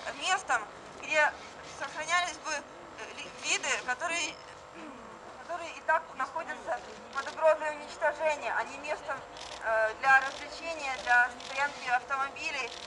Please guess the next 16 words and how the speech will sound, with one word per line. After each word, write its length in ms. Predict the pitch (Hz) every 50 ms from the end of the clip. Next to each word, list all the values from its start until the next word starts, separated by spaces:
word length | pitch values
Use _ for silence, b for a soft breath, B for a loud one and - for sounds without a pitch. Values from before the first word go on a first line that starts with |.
| - - - - - - -
и 60 | -
так 120 | - 269 269 -
далее. 340 | - 269 247 233 214 202 180 - - - - - - - - - - - - - - - - - - - - - -
Э, 200 | 226 220 220 208 - - - - - - - - - - - - - - -
согласно 440 | 294 - 330 339 403 - - 339 311 302 233
официальной 640 | 240 269 294 311 - - 339 339 339 330 320 311 294 285 - - - - - - - -
пропаганде, 600 | 269 285 285 285 294 294 294 302 311 311 302 302 277 262 - - -
э, 200 | 226 233 233 233 - - - -
дирекции 360 | 302 302 302 - - 302 302 -
зоопарка, 600 | 294 294 294 294 330 330 359 359 - - 285 262 - - - - - - - - - -
э, 100 | - 214
условия 460 | 226 - - - 330 349 330 311 302 302
л-, 280 | 294 247 - - - -
жизни 440 | 302 320 330 - 302 294 294 285 - -
животных 380 | 285 285 320 349 349 311 294 - -
улучшаются. 720 | 311 302 302 - - - - 240 220 202 - - - -